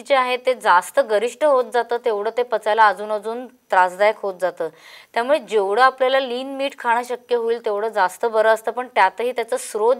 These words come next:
जे आहे ते बघणं अत्यंत आवश्यक आहे. त्यामुळे तुम्ही, अ, कुठून ते सगळं सोर्स करणार आहात ते नक्की बघा आणि चांगल्या जागेवरून कुठून तरी ऑर्गॅनिक फार्ममधून या गोष्टी तुम्हाला मिळू शकलात तर पचनाच्या दृष्टीने सुद्धा आपल्या,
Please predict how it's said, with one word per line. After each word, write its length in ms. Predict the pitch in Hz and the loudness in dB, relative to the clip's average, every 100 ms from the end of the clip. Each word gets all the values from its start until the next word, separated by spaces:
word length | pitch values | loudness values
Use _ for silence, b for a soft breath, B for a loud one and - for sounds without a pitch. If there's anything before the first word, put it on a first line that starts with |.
| 226 | 2
जे 80 | |
आहे 280 | 247 226 190 - B B - | 2 2 -2 -6 B B -4
ते 60 | 240 | 0
बघणं 380 | 202 196 208 233 | 4 2 4 2
अत्यंत 440 | 220 - 214 226 | 2 0 -4 2
आवश्यक 480 | 254 233 226 226 233 | 4 4 2 -4 -2
आहे. 200 | 220 220 | 0 0
त्यामुळे 360 | 220 208 208 214 | -2 -4 -4 -6
तुम्ही, 440 | 214 214 220 220 b b b _ | -8 -10 -8 -10 b b b _
अ, 300 | 190 180 175 175 _ _ | 2 2 2 -4 _ _
कुठून 300 | 202 220 226 220 | -10 -8 -4 -2
ते 80 | |
सगळं 260 | 226 214 220 | 0 0 -4
सोर्स 340 | 220 202 214 | -2 -4 -4
करणार 300 | - 202 208 | -2 2 2
आहात 160 | 208 214 208 | 2 2 0
ते 80 | 214 | -4
नक्की 340 | 202 - - | -4 -6 -8
बघा 320 | 220 208 220 254 _ _ _ | -6 -4 -4 -6 _ _ _
आणि 140 | 202 | -10
चांगल्या 420 | 226 208 185 208 277 | 2 4 4 4 4
जागेवरून 640 | 269 240 240 233 226 233 | 4 4 2 0 -2 -8
कुठून 280 | 220 226 220 | -10 -10 -4
तरी 120 | 226 | 2
ऑर्गॅनिक 520 | 226 185 170 208 233 | 4 4 4 0 0
फार्ममधून 640 | 240 196 196 240 247 233 233 | 0 4 6 4 -4 -4 -4
या 80 | 226 | -6
गोष्टी 320 | 196 190 226 | -6 -10 -12
तुम्हाला 300 | 208 208 214 | -8 -6 -6
मिळू 240 | 208 202 | -6 -8
शकलात 420 | 220 226 208 185 180 B B B _ | -6 -6 -4 -4 -4 B B B _
तर 60 | 214 | -2
पचनाच्या 580 | 214 196 - 233 240 262 | 2 0 2 0 0 0
दृष्टीने 460 | 233 226 240 240 | 0 -2 -4 -4
सुद्धा 340 | 240 208 175 214 | -6 -8 -2 0
आपल्या, 380 | 196 196 190 | 0 -2 -2